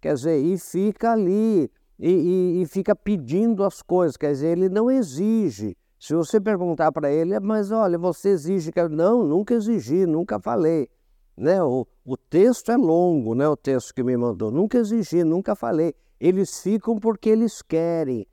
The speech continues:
É, mas espera um pouco, fica porque quer, não. De repente, "Fulano, me traz isso, fulano, veja aquilo pra mim, fulano." Oito e meia da noite, nove da noite,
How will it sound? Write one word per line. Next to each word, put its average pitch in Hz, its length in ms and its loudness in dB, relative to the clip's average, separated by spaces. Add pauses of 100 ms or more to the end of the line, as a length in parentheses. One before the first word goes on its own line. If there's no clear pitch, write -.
(280)
É, 110 280 -2
mas 95 240 -4
espera 123 260 -2
um 277 80 -4
pouco, 147 420 0
fica 139 320 -2
porque 127 320 -6
quer, 160 280 -2
não. 156 240 0
De 123 100 -4
repente, 143 380 0
"Fulano, 214 520 0
me 170 120 -2
traz 208 340 -4
isso, 190 320 -4
fulano, 185 480 -4
veja 190 300 -4
aquilo 175 320 -4
pra - 180 -6
mim, 156 180 -2
fulano." 156 360 -4 (260)
Oito 156 280 2
e 160 40 2
meia 139 240 2
da 143 140 0
noite, 135 400 -2
nove 127 340 0
da 131 180 0
noite, 127 460 -2